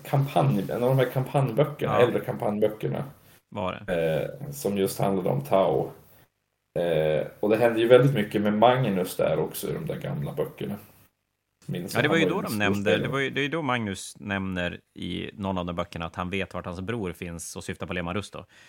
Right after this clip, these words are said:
Speaker 2: Att han är någonstans i Varpen.
Speaker 1: Mm.
Speaker 2: Och
Speaker 1: Så att de vågar nog, de vågar nog helt enkelt köra på nu.
Speaker 2: Okej, en sak jag önskar mig G W aldrig gör. Om vi vänder
Speaker 1: Ja.
Speaker 2: på den steken. Reveala vilka de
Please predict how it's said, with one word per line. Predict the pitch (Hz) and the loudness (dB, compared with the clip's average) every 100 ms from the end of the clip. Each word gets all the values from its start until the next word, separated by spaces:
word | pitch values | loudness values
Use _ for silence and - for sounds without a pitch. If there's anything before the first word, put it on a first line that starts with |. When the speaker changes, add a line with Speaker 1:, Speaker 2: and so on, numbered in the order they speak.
| - - _ _ _ _ | -20 -20 _ _ _ _
Speaker 2:
Att | 92 92 | -10 -6
han | 87 80 - _ _ - | -6 -8 -16 _ _ -4
är | 90 | -2
någonstans | 87 87 87 85 | -2 -4 -6 -6
i | |
Varpen. | 85 87 - 78 92 _ _ _ _ _ _ _ _ 98 | -6 -8 -8 -12 -14 _ _ _ _ _ _ _ _ -2
Speaker 1:
Mm. | 95 95 - - _ _ _ _ _ _ - | 0 -2 -6 -20 _ _ _ _ _ _ -10
Speaker 2:
Och | 95 95 - - | -6 -6 -10 4
Speaker 1:
Så | 107 | 4
att | 107 - - | 4 -2 -6
de | - - | -4 8
vågar | 143 117 160 | 12 12 12
nog, | 143 107 | 12 10
de | 170 | 10
vågar | 196 - | 10 10
nog | 180 | 8
helt | 117 98 | 6 6
enkelt | 98 95 | 4 4
köra | 101 98 | 6 6
på | - - 143 | 4 0 -2
nu. | 95 - - | -2 -10 -10
Speaker 2:
Okej, | - 110 92 | -6 -2 -2
en | 113 107 | -2 -2
sak | 98 | -2
jag | 92 | -4
önskar | 87 - | -6 -6
mig | 90 | -6
G | 87 | -4
W | 87 - | -6 -4
aldrig | 87 95 98 | -4 -4 -6
gör. | - - _ _ _ _ _ _ _ - | -10 -18 _ _ _ _ _ _ _ -10
Om | 95 | -6
vi | |
vänder | 92 92 120 | -4 2 2
Speaker 1:
Ja. | |
Speaker 2:
på | 92 | 2
den | 92 | -4
steken. | - 92 - 107 _ _ _ _ _ _ _ - | -10 -12 -12 -18 _ _ _ _ _ _ _ -16
Reveala | 113 107 101 101 98 | -6 -4 -2 -2 -2
vilka | 92 - | -4 -6
de | 92 92 | -6 -6